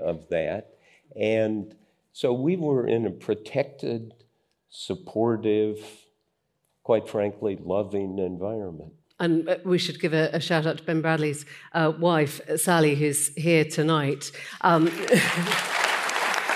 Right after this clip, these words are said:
Speaker 2: and I think a lot of journalists here will, um,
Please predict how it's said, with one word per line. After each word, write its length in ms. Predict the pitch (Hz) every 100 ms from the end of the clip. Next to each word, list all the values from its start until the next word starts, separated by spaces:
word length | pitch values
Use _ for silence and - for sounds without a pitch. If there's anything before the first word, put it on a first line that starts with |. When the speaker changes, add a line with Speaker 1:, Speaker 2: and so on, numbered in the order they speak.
| - - - - - - - - - - - - - - - - - - - - - - - - - - - - - - - - - - - - - 240 -
Speaker 2:
and 120 | 269
I 120 | 285
think 260 | 277 359 359
a 60 |
lot 180 | 269 277
of 140 | 320 -
journalists 520 | 240 208 185 180 -
here 360 | 185 170 143
will, 500 | 131 160 175 170 165 165 -
um, 480 | 160 156 151 147